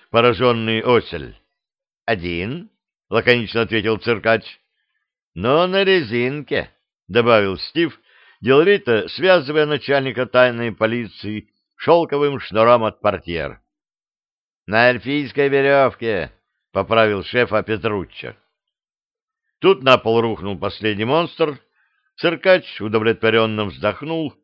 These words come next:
вытер о штаны нож, и он мгновенно исчез в недрах его бесформенной одежды. Как несвоевременно была эта внезапная поддержка,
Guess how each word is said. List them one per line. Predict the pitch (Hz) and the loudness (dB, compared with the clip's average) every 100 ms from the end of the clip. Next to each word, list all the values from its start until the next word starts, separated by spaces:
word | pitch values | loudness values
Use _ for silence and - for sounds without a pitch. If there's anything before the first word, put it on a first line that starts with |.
| _ _ _ _ - | _ _ _ _ -6
вытер | 170 135 117 | -4 0 0
о | 104 | 0
штаны | - 107 104 110 | -2 -4 -2 -2
нож, | 143 160 - - _ _ _ - | 0 0 -2 -12 _ _ _ -2
и | 113 | 2
он | 123 120 | 2 0
мгновенно | 113 127 131 127 117 117 | 0 4 4 4 2 -2
исчез | 92 165 185 - - _ - - | -2 -2 -2 -4 -18 _ -14 -6
в | 117 | -4
недрах | 147 175 160 156 - | -2 -2 0 0 -2
его | 110 135 | 0 0
бесформенной | 127 123 - 110 120 113 113 104 104 | 0 -4 -4 0 2 2 -4 -4 -4
одежды. | 82 82 57 107 - _ _ _ _ _ _ _ _ _ _ _ _ - | -4 -8 -10 -18 -20 _ _ _ _ _ _ _ _ _ _ _ _ 0
Как | 131 127 - | 2 2 -2
несвоевременно | 107 120 120 110 120 117 123 127 120 113 110 | -8 -6 -6 -2 0 2 0 0 -2 -4 -2
была | 110 117 117 | 0 4 4
эта | 107 104 | 2 -2
внезапная | 104 107 76 113 107 95 101 | -6 -6 -2 0 0 -4 -8
поддержка, | - 98 92 147 147 135 107 - 71 | -6 -6 -6 -2 0 0 -4 -12 -12